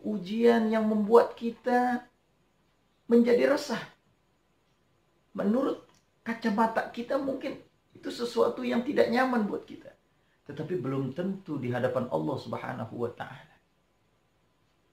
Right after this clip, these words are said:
Dan kita harus yakin bahwa sesudah kesulitan itu, bersamaan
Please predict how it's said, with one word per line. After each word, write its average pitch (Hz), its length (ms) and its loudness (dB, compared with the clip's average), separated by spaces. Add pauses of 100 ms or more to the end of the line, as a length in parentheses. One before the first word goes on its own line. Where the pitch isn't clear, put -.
(400)
Dan - 320 -12
kita - 320 -8
harus 175 480 -6
yakin 165 400 -4
bahwa 190 640 -4 (1800)
sesudah 151 800 -4
kesulitan 123 800 -6
itu, - 320 -10 (480)
bersamaan 147 960 -6